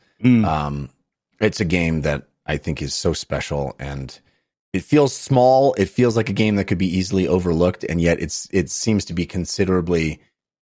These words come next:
Speaker 2: or consistently, um, mentioned in these lists, which I think is so great. And of course, It Takes Two was my, my favorite game of the year, so I'm glad to see it, It Takes Two in there as well.
Speaker 1: Mm.
Speaker 2: Uh, but Inscryption, it just, it's just so bold and different and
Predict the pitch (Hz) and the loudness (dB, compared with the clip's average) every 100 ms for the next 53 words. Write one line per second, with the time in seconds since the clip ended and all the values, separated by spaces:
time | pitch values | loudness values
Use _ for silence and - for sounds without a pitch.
0 | _ 82 82 - 104 156 - 107 76 82 | _ 0 0 -2 0 0 0 -4 -2 -2
1 | 78 73 73 69 - _ _ _ _ - | 0 0 -2 -6 -10 _ _ _ _ -2
2 | 101 143 - 98 87 82 78 110 90 92 | 0 0 0 0 0 -2 2 2 2 -2
3 | - - 90 - 87 80 - 85 98 104 | -4 -4 -4 -2 -4 -4 -4 0 0 2
4 | - 110 - - - 127 117 - 131 107 | 0 -2 -6 -14 -6 0 0 0 0 2
5 | 95 98 95 92 - - 90 95 82 73 | 2 2 2 0 -4 -6 -2 -2 -2 -4
6 | 80 76 76 76 69 65 82 82 78 76 | -4 -4 -2 -2 -4 -6 -4 -2 -2 -4
7 | - - 78 - - 80 - - 85 78 | -6 -4 -4 -6 -8 -8 -6 -6 -4 -4
8 | 76 73 78 76 - _ _ _ - 110 | -8 -6 -4 -6 -8 _ _ _ -16 -6
9 | - 71 107 120 - 104 - 82 - 95 | -4 0 0 0 0 -2 0 -2 0 -4
10 | 87 101 - _ 104 - 131 117 - - | -2 -4 -6 _ -10 -2 -2 -2 -6 -10
11 | - 120 113 113 95 - 92 - 87 90 | -2 2 2 2 0 -4 -6 2 2 4
12 | 92 80 76 78 90 - 90 82 - 76 | 0 -2 -10 -6 -6 -4 -6 -6 -8 -12